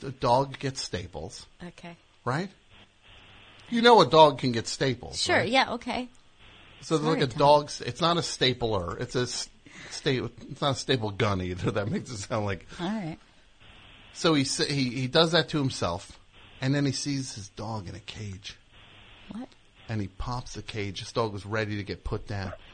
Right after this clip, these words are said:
Speaker 1: And then the, the final scene is John Wick and his new dog walking down the street.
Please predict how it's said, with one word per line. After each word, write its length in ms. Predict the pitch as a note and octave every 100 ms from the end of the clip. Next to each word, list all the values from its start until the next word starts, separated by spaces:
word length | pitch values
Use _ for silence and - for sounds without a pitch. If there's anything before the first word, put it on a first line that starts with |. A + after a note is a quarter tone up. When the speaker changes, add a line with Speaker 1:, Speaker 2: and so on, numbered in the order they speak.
| - G#2+
Speaker 1:
And 100 | G#2
then 200 | G2 E2
the, 80 | G2
the 160 | F#2
final 380 | - B2 B2 B2+
scene 320 | - A#2+ A2
is 160 | F#2+ F#2+
John 440 | - A2+ A#2 A2+
Wick 260 | G#2 G#2 G#2+
and 100 | G2
his 140 | F2+ G2
new 200 | A2 G#2+
dog 420 | F#2+ F#2 F2 D#2+
walking 380 | F#2 F#2 - G2
down 220 | F#2 F2+
the 60 | E2+
street. 500 | - - E2 D#2